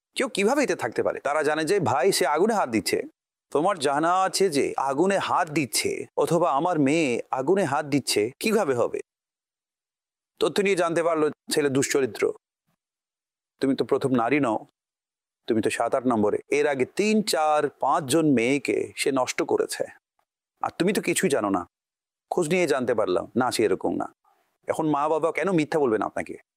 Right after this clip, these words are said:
অথবা মেয়ের খোঁজ নিয়ে জানতে পারলো, ঠিক না, অথবা অনাকাঙ্ক্ষিত কোনো তথ্য জানতে পারলো। যখন মা বাবা আপনার সামনে রিলটি তুলে ধরছেন,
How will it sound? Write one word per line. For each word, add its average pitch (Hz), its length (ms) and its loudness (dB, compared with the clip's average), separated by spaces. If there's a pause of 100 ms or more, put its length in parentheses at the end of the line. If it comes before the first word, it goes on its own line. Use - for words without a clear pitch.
(1080)
অথবা 147 280 -2
মেয়ের 143 240 2
খোঁজ 147 240 0
নিয়ে 170 140 0
জানতে 139 280 0
পারলো, 131 280 0 (240)
ঠিক - 200 -4
না, - 220 -2 (200)
অথবা 151 340 0
অনাকাঙ্ক্ষিত 147 680 0 (500)
কোনো 175 160 2
তথ্য 127 340 0
জানতে 113 300 0
পারলো। - 300 0 (220)
যখন 139 300 0
মা 123 200 0
বাবা 139 380 0
আপনার 131 240 -2
সামনে 131 380 0
রিলটি 170 320 0
তুলে 202 200 0
ধরছেন, 135 440 0